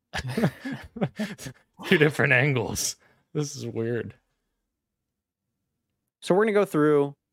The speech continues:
Speaker 1: and in reverse order, leading up to Game of the Year, we got fourteen categories, starting with, Dan, I think if you click that link, it'll take you to, like, the main website. Uh,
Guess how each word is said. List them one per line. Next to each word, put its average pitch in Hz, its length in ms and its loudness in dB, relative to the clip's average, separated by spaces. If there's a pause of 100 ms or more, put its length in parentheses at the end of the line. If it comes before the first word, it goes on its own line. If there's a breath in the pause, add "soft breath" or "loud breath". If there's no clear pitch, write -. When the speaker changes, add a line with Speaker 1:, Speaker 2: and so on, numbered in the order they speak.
(120)
Speaker 1:
and 110 400 0
in 123 240 0
reverse 180 560 0
order, 127 460 0
leading 196 340 0
up 185 120 -2
to 160 80 -4
Game 139 200 0
of 127 80 -2
the 117 120 0
Year, 104 240 2
we 110 100 2
got 104 160 0
fourteen 160 400 0
categories, 120 500 0
starting 196 640 0
with, 120 380 2
Dan, 123 180 0
I 113 60 0
think 117 160 -4
if 101 80 -10
you 110 60 -2
click 113 200 -2
that - 180 -2
link, 104 280 -6 (460 loud breath)
it'll 107 180 2
take - 280 -2
you 104 140 -2
to, 104 220 -4
like, 98 420 -2
the 98 220 -2
main 104 420 0
website. 143 560 0 (840)
Uh, 107 340 4